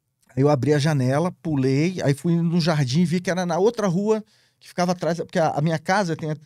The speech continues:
tem a rua e tem a parte de trás que dá pra uma rua principal que dá pros outros conjuntos. E eu vi que era uma casa ali. Aí eu fui lá, pulei, não sei o quê, toquei a campainha. Aí quem atendeu foi uma, foi a, a, a,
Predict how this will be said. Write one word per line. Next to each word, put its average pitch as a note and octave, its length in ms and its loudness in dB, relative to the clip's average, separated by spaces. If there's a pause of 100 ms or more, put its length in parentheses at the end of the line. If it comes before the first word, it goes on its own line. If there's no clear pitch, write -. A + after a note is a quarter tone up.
tem D3+ 120 -4
a C#3+ 60 -2
rua F#3 400 -4 (480)
e D#3+ 140 0
tem F3 200 0
a F3+ 60 0
parte F3 220 0
de F#3 80 -4
trás F3+ 260 -4
que G#3 60 -10
dá F#3 140 -4
pra G#3 120 -6
uma G#3 140 0
rua E3+ 340 0 (220)
principal D#3+ 640 0
que G3 140 -4
dá F3+ 120 0
pros F3+ 200 -4
outros F3 180 -6
conjuntos. D3 460 -6 (480)
E E3+ 80 0
eu F#3+ 60 2
vi F#3 120 0
que G3+ 100 -4
era G3 120 0
uma G#3+ 160 0
casa G#3+ 340 -2
ali. G3 160 -2
Aí F3+ 80 0
eu G3+ 60 -4
fui - 120 -8
lá, B3+ 140 -4
pulei, A#3+ 400 -2
não A3 60 -12
sei G#3+ 160 -6
o - 20 -8
quê, C4+ 240 -6
toquei - 300 -4
a - 20 -4
campainha. A3+ 640 -2 (800)
Aí F3+ 320 0 (120)
quem F#3 100 0
atendeu F3+ 420 0
foi G#3 260 -4
uma, D#3+ 340 0
foi D3+ 200 -4
a, B2+ 160 -2
a, F#2 380 -8
a, D#2 540 -12